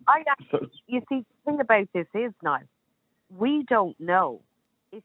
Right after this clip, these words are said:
Speaker 1: he was the only one. And I'm gonna be very honest about it. We don't know, is he the only one? We don't know, have things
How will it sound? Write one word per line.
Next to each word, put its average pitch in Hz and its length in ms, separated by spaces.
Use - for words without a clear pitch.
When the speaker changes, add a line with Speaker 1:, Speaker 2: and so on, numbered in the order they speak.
Speaker 1:
he 233 120
was 220 220
the 254 80
only 262 260
one. 330 280
And 269 120
I'm 240 160
gonna 233 220
be 254 160
very 269 300
honest 311 360
about 202 300
it. 151 120
We 302 160
don't 320 320
know, 220 220
is 160 160
he 165 180
the 147 120
only 135 220
one? 123 220
We 240 160
don't 269 360
know, 233 240
have 180 220
things 185 240